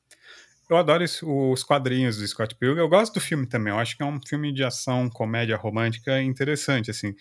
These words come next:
Mas uma coisa que se perdeu um pouco dos quadrinhos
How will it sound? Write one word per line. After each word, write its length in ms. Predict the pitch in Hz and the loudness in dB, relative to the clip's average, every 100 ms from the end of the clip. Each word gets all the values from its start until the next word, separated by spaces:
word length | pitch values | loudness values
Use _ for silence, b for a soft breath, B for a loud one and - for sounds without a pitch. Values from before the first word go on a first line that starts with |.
| B B B B | B B B B
Mas 460 | 131 135 135 - - | 2 4 4 0 -2
uma 140 | 151 | -4
coisa 260 | 151 170 190 | 0 0 0
que 80 | - | -6
se 120 | - | -4
perdeu 280 | 147 131 131 | -2 0 -2
um 60 | |
pouco 300 | 127 131 127 | -2 -6 -6
dos 160 | 113 107 | -8 -8
quadrinhos 880 | - 110 104 104 104 98 - - | -2 -2 -2 -4 -4 -6 -8 -14